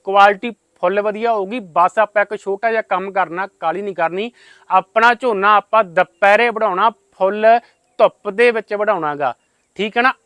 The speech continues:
ਆਹ ਨਿੱਕੀ ਜਿਹਾ, ਨਿੱਕਾ ਜਿਹਾ ਕੰਮ ਕਰਨਾ ਗਾ। ਜੇਕਰ ਤੁਸੀਂ ਇਸ ਦੇ ਉਲਟ ਕਾਹਲੀ ਕੀਤੀ, ਐਚ ਬੀ ਦਾ ਸ਼ਿਕਾਰ ਹੋ ਗਏ, ਯਾਰ ਤਰੇਲ ਦੇ ਵਿੱਚ ਹੀ ਵੜਤਾ,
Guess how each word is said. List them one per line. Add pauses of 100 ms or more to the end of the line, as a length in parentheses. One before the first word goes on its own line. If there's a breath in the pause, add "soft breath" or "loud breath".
(180)
ਆਹ
ਨਿੱਕੀ
ਜਿਹਾ,
ਨਿੱਕਾ
ਜਿਹਾ
ਕੰਮ
ਕਰਨਾ
ਗਾ। (300 soft breath)
ਜੇਕਰ
ਤੁਸੀਂ
ਇਸ
ਦੇ
ਉਲਟ
ਕਾਹਲੀ
ਕੀਤੀ,
ਐਚ
ਬੀ
ਦਾ
ਸ਼ਿਕਾਰ
ਹੋ
ਗਏ,
ਯਾਰ
ਤਰੇਲ
ਦੇ
ਵਿੱਚ
ਹੀ
ਵੜਤਾ,